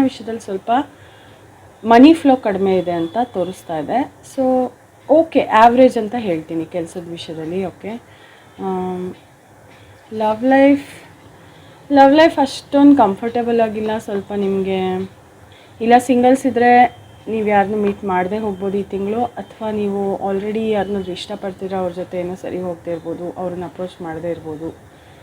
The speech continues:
ಮಾಡೋಕ್ಕಾಗದೇ ಇರ್ಬೋದು, ಅಥವಾ ಅವ್ರು ನಿಮ್ಮ ಪ್ರಪೋಸಲ್ ಒಪ್ಕೊಳ್ದೇ ಇರ್ಬೋದು ಕೂಡ, ಅಥವಾ ನಿಮ್ಗೆ ಅನ್ನಿಸ್ಬೋದು ತುಂಬ ಕಾಂಪಿಟೇಷನ್ ಇದೆ ಈ ವ್ಯಕ್ತಿಗೆ, ಬೇರೆಯವರು ಇಷ್ಟಪಡ್ತಿದ್ದಾರೆ, ನನ್ನನ್ನು ಇವ್ರು ಮೆಚ್ತಾರ ಅನ್ನೋಂತಹ ಒಂದು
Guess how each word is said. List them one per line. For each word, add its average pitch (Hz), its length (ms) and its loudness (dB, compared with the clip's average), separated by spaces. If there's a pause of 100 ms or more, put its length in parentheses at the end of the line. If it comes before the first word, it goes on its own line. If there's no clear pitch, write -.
(140)
ಮಾಡೋಕ್ಕಾಗದೇ 175 580 -4
ಇರ್ಬೋದು, 165 420 -8
ಅಥವಾ 175 240 -6
ಅವ್ರು 175 180 -2
ನಿಮ್ಮ 180 440 -6
ಪ್ರಪೋಸಲ್ 170 520 -10
ಒಪ್ಕೊಳ್ದೇ 160 480 -10
ಇರ್ಬೋದು 156 320 -12
ಕೂಡ, 156 180 -16 (640)
ಅಥವಾ 240 200 0
ನಿಮ್ಗೆ 233 300 4
ಅನ್ನಿಸ್ಬೋದು 185 640 -2 (140)
ತುಂಬ 240 200 0
ಕಾಂಪಿಟೇಷನ್ 220 680 -4
ಇದೆ 165 220 -6
ಈ 160 40 -8
ವ್ಯಕ್ತಿಗೆ, 170 560 -6
ಬೇರೆಯವರು 190 420 -2
ಇಷ್ಟಪಡ್ತಿದ್ದಾರೆ, 170 720 -8
ನನ್ನನ್ನು 175 360 -6
ಇವ್ರು 175 200 -8
ಮೆಚ್ತಾರ 165 440 -10 (100)
ಅನ್ನೋಂತಹ 160 460 -10
ಒಂದು 202 220 -6